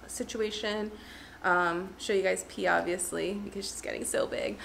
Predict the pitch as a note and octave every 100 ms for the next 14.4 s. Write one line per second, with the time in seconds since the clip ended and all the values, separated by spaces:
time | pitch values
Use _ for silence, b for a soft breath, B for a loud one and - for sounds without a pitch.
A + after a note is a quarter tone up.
0 | B - G#3 G3+ G#3 G#3 G3+ G3 G3 F3
1 | F3+ F#3 F#3 F3+ E3 - - F#3+ F#3 F#3+
2 | G3 G3 G3 F3 - F#3 C#4+ - B B
3 | B - G3 F#3+ F#3 F#3 F#3 F3+ F3+ F#3
4 | F#3+ G#3 B B A#3 B3 C4+ C4+ C4 B3+
5 | A#3+ A#3 A3+ A3 A3 A3 - F#3+ F#3+ F3+
6 | F3+ G3+ - - - - - - - G3
7 | - - B B B B G#3 G#3+ A#3 C4
8 | A#3 A#3 A3+ A3+ G#3+ G3 G3 F#3+ G3 F#3
9 | F#3 G3 F3+ F3 F3 F3 E3+ E3 D#3+ F3
10 | F3+ F3 F3+ - - F3+ F3+ F3 E3+ F3
11 | F#3 F3+ E3+ F3 F3+ G3+ - - F#3+ F3+
12 | F3 B B B B - - - A#3+ A3
13 | G#3+ - - F3 F3 E3+ D#3+ D3+ E3 D#3+
14 | E3 D#3 D3+ D3+